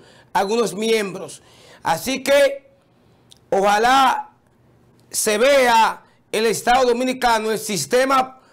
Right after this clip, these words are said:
putrefacto que tenemos nosotros en la República Dominicana, le demos una mejor vida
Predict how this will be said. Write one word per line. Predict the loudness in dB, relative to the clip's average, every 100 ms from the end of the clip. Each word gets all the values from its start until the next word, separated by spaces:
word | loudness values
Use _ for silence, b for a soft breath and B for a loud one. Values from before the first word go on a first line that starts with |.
| b b -6
putrefacto | -2 -2 -2 -2 -2 -2 0 2 2 -2 -6
que | -6
tenemos | -4 -2 0 0 -2
nosotros | -6 -2 0 0 0 -4 -6 -8 -20 b b b b b b _
en | -2
la | 0
República | -2 -4 -4 -2 0
Dominicana, | 0 -2 -2 -2 -2 -2 -6 -10 b b b b _ _ _ _ _ _ _
le | -6
demos | 0 2 2 -2 -6 -12
una | -6 -4 -2
mejor | -2 2 0 0
vida | -4 -2 -2 -2